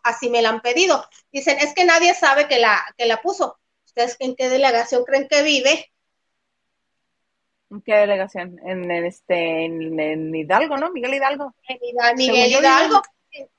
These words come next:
Speaker 1: En Miguel Hidalgo es Polanqueña la vieja.
Speaker 2: Ajá.
Speaker 1: Entonces, este, si le están haciendo guardia ahí donde van <laughs> a la Cuauhtémoc, <laughs> olvídenlo.
Speaker 2: No la van a encontrar
Speaker 1: Y
Speaker 2: nunca.
Speaker 1: obviamente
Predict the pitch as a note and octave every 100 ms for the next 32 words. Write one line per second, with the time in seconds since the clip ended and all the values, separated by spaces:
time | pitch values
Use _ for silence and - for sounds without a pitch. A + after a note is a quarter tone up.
0 | _ _ _ - B3 C4+ B3 C4 D#4 D4
1 | F#4+ F#4 E4 D#4 D4 D4+ F4 F4 D4 E4+
2 | A4+ G3 - _ _ _ _ _ D3+ A#3+
3 | F#3+ A#3 C4 D#4 D4+ D4+ C4 B3+ _ C#4+
4 | C4 A3+ _ _ - D4+ C#4+ C#4 E4 G4
5 | G#4 F#4+ F#4 E4+ E4+ F#4 E4+ F4 F4 C4+
6 | - D4+ D4+ E4 - - - D4 B3 C4
7 | C#4 C4 C4 D#4+ G4 G#4+ E4 - B3+ A#3
8 | D4+ D4+ C4+ A#3 - _ _ _ _ _
9 | _ _ _ - B3 C#4 C#4 C#4+ D4 A#3
10 | D#4 E4 F#4 F4 E4 G#3